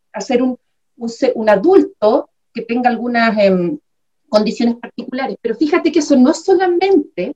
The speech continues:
no es solamente relacionado con lo intelectual, con el lenguaje y la lectura, sino que también con el apego, con la seguridad, ¿no es cierto? Que estos niños pueden ir, que es como, como estos niños se sienten seguros en la casa, si tienen una figura, una figura de apego constante. Entonces,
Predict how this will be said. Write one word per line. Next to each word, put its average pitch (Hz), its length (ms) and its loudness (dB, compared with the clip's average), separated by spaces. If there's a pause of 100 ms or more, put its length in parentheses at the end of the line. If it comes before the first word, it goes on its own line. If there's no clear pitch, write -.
(580)
no 226 120 0
es 294 120 2
solamente 311 480 2
relacionado 247 640 0
con 240 120 -2
lo 220 60 -4
intelectual, 220 1000 -2
con 196 160 -4
el 190 120 2
lenguaje 180 460 0
y 208 40 -2
la 202 60 2
lectura, 190 340 -4
sino 202 220 -8
que 208 80 -10
también 196 400 -6
con 196 140 -10
el 156 100 -4
apego, 180 500 -4 (300)
con 190 160 -2
la 190 80 2
seguridad, 170 680 0
¿no 202 60 -6
es 196 60 -10
cierto? - 240 -10
Que 196 80 -8
estos 190 220 -10
niños 190 300 -4
pueden 190 240 2
ir, 190 180 -4
que - 120 -14
es - 100 -20
como, 185 320 -10
como 208 160 -16
estos - 220 -18
niños 202 220 -10
se 185 80 -20
sienten 208 340 -10
seguros 185 420 -6
en 175 120 -2
la 156 140 -4
casa, 240 560 -2 (300)
si 214 100 -14
tienen 196 240 0
una 190 160 4
figura, 190 500 2
una 185 140 -4
figura 180 400 -2
de 165 60 2
apego 208 560 -2
constante. 196 500 -6
Entonces, 240 320 -4